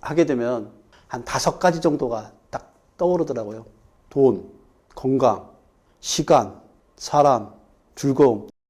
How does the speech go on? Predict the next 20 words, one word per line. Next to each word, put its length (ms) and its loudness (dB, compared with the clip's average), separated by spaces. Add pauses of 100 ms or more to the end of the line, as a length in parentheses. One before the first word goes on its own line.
(120)
처음에는 680 4
이걸 180 2
어떠-, 200 0
어떻게 220 2
정리해야 340 -2
될지 520 -10 (180)
난감했었는데 1000 -2 (360)
하나하나를 400 4
갖다 200 -2
경험하다 500 0
보니까 500 -8
좀 160 -14
정리가 320 -4
되더라고요. 480 -14 (640)
제가 180 4
정리했던 480 6
이 160 4
얘기들은 340 2
아마 160 -6
여러분들한테 840 -12